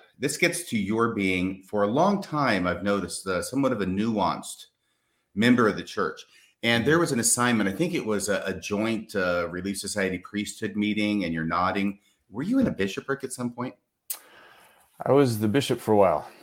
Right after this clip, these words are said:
Speaker 1: Oh, sorry about that.
Speaker 2: You're, you're a
Speaker 1: Anyway,
Speaker 2: bishop. <laughs>
Speaker 1: so, you know, Bill was a bishop.
Speaker 2: I do, yeah.
Speaker 1: And once a bishop, always a bishop. So I guess we got two bishops and a baby here tonight. But back then, you were, you were tasked,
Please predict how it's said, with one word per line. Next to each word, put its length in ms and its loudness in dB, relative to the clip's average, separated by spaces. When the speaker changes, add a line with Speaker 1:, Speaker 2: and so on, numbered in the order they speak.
Speaker 1:
Oh, 200 0
sorry 300 2
about 200 -2
that. 280 -8
Speaker 2:
You're, 140 0
you're 140 2
a 40 10
Speaker 1:
Anyway, 280 10
Speaker 2:
bishop. 1200 8
<laughs> 60 0
Speaker 1:
so, 340 0
you 140 -4
know, 100 0
Bill 200 0
was 160 -4
a 40 -14
bishop. 340 -14
Speaker 2:
I 100 8
do, 240 10
yeah. 240 4
Speaker 1:
And 200 -2
once 160 0
a 20 -4
bishop, 320 -6
always 320 2
a 40 -12
bishop. 420 -12
So 260 -10
I 100 -6
guess 180 -4
we 60 -4
got 140 -4
two 120 -10
bishops 360 -8
and 100 -8
a 40 -8
baby 340 -4
here 180 -8
tonight. 320 -12
But 140 2
back 280 6
then, 280 0
you 200 -2
were, 240 2
you 100 -6
were 140 0
tasked, 720 0